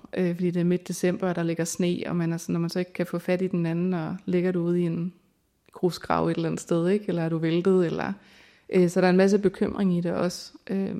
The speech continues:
men også lige noget praktik omkring at skulle finde den der telefon, og jeg kan huske, at jeg snakker med en eller anden tysker, der har fundet telefonen ude på gaden, og ja, jeg kan i hvert fald huske, at jeg kommer hjem igen, sætter vi os sådan ned, og han har fået det godt igen, og jeg,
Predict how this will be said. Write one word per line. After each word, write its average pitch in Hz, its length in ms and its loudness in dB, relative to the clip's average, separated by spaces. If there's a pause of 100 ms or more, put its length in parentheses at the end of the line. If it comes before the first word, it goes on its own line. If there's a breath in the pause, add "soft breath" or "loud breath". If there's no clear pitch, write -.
men 185 160 6
også 180 200 6
lige 185 100 8
noget 170 240 6
praktik - 420 -4
omkring - 320 -2
at - 60 -8
skulle - 200 -6
finde 185 240 4
den - 80 -2
der 170 100 2
telefon, 185 460 -2
og 180 40 -2
jeg 170 100 -4
kan 180 60 -2
huske, 175 180 0
at 175 80 -2
jeg 175 120 0
snakker 180 340 -2
med 170 120 2
en 170 60 0
eller 170 120 0
anden 170 140 0
tysker, - 400 -6 (600 soft breath)
der 180 60 -2
har 175 120 0
fundet 185 340 2
telefonen - 540 -2
ude 175 120 0
på 170 100 -4
gaden, 175 520 2
og 170 180 -4 (500 soft breath)
ja, 147 140 6 (420)
jeg 190 80 2
kan - 0 -
i 202 60 8
hvert 202 80 8
fald 208 120 4
huske, 214 280 0
at 196 60 0
jeg - 80 -2
kommer 180 240 -2
hjem 190 300 2
igen, 185 500 -4 (480)
sætter 196 300 2
vi 180 140 2
os 160 80 -4
sådan 170 220 -4
ned, 202 220 2 (120)
og - 120 -6
han 180 380 -2
har 185 120 -2
fået 185 200 4
det 185 80 2
godt 175 200 0
igen, 196 380 2 (720 loud breath)
og 170 140 4
jeg, 175 120 4